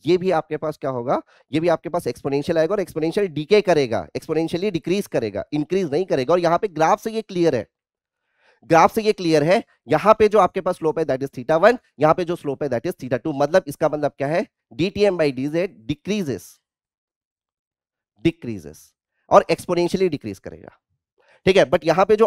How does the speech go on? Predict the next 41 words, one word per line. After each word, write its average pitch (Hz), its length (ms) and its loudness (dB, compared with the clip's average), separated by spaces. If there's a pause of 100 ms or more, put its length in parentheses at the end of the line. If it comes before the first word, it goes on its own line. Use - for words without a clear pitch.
ऑप्शन 247 340 2
गिवन 185 260 0
है, 127 80 -2
ऑप्शन 170 300 -4
में 175 100 -8
क्या 156 160 -2
दिया, 165 180 -4
ऑप्शन 143 280 -8
में 147 100 -10
दिया 139 160 -4
है 175 160 -2
इंक्रीजेस। 131 840 -8 (1300)
तो 185 40 -8
कहीं 208 220 4
ना 247 80 8
कहीं 208 220 4
हो 180 160 2
सकता 180 260 -2
है 175 60 2
ये 170 60 0
ऑप्शन 180 320 -2
फ्रेम 175 320 -2
करते 156 260 -6
टाइम 123 220 -6
पे, 190 160 -6
अ, - 720 -6 (920)
डिक्रीज 202 420 -4
लिखना 185 280 2
चाह 160 160 2
रहा 165 120 4
हो, 175 80 0
but 170 160 -2 (280)
हो 151 120 -4
सकता 165 260 -2
है 151 80 -2
इंक्रीज, 143 320 -2
अ, 135 720 -2
बोल 139 200 -6
दिया 151 180 2
गया 151 200 0
हो। 170 180 -4